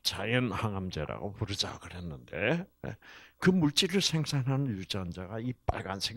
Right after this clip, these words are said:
유전자다. 예, 그래서 이렇게 다 이 T세포 안에는 여러 유전자, 뭐 초록색 유전자, 파란색, 노란색 유전자 다 있지만은 이 빨간색 유전자가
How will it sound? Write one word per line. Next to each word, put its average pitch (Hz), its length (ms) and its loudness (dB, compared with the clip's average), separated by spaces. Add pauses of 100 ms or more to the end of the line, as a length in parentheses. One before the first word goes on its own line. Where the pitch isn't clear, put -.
(120)
유전자다. - 680 -4 (1000)
예, 80 40 -6 (280)
그래서 151 540 8 (720)
이렇게 104 240 -6 (120)
다 85 680 -4 (720)
이 113 140 -16
T세포 131 500 2
안에는 120 560 0
여러 147 560 12
유전자, 135 640 6
뭐 78 220 -6
초록색 127 640 0
유전자, 120 440 -2
파란색, 123 600 -4
노란색 117 540 -2
유전자 110 420 -6
다 110 160 -6
있지만은 156 680 -6 (420)
이 160 100 2
빨간색 175 720 4
유전자가 160 1300 8